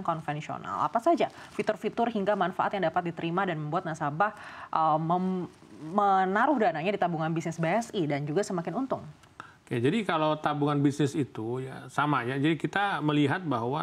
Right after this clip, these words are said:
Speaker 2: tipikal pebisnis dengan tipikal orang yang mem-, me-, apa namanya, membuka tabungan umum ya, bu-, bukan waktu bisnis kan berbeda.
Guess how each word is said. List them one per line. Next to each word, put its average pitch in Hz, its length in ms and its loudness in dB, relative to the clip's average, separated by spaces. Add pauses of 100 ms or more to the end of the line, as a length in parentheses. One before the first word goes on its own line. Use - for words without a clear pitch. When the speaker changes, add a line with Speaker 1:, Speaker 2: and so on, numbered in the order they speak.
Speaker 2:
tipikal 185 480 0
pebisnis 131 880 -2
dengan 131 240 -2
tipikal 156 560 -2
orang 135 400 0
yang 123 80 -2
mem-, 120 240 -2
me-, 120 320 -4
apa - 240 -4
namanya, 135 240 -2
membuka 123 320 2
tabungan 120 480 0
umum 135 400 2
ya, 117 80 -4
bu-, 113 240 -2
bukan 120 240 -4
waktu 113 160 -6
bisnis 139 160 -4
kan 143 80 0
berbeda. 101 480 -6